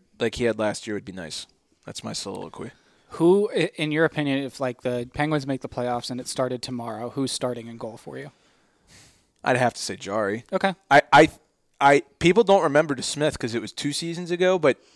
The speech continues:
Speaker 1: people thought he was the next Jari.
Speaker 2: Gotcha.
Speaker 1: And then I don't really know what happened. Uh,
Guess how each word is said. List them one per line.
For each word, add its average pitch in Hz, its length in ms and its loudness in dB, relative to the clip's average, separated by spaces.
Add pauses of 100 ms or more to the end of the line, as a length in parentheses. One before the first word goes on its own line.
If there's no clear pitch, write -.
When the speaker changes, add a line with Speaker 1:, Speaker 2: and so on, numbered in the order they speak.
(280)
Speaker 1:
people 165 300 4
thought 151 240 10
he 147 120 6
was 131 140 2
the 131 80 -6
next 117 240 -2
Jari. 160 540 8
Speaker 2:
Gotcha. 139 320 0
Speaker 1:
And 131 120 2
then 117 560 2
I 127 100 6
don't 127 140 4
really 120 160 0
know 120 140 0
what 123 180 6
happened. 113 580 0 (200)
Uh, 104 420 -2